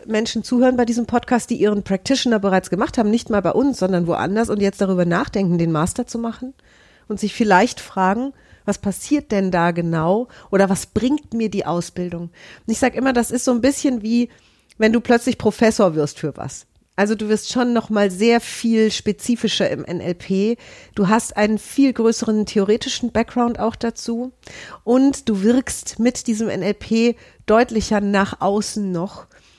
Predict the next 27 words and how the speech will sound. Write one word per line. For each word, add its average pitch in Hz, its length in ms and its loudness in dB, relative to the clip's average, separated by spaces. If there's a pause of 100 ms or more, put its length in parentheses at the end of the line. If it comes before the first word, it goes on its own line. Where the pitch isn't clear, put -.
(160)
dadurch, 208 280 2
dass 208 220 -2
du 208 180 -2 (320)
die 196 160 2
Welt 220 340 4
mehr 202 280 2
wahrnimmst 196 400 2
und 175 120 -6
einbeziehst 196 640 -6
in 190 140 -6
das, 180 200 -4
was 185 160 -6
du 185 140 -8
als 175 240 -6
N 180 160 -6
L 175 100 -4
Pler 175 300 -4
machst. - 380 -10 (480)
Der 208 100 4
Master 220 540 2
führte 247 320 0
bei 214 160 2
mir 226 200 0
dazu, 233 560 -2 (300)
dass 208 160 0
ich 202 160 -6
plötzlich 233 800 -2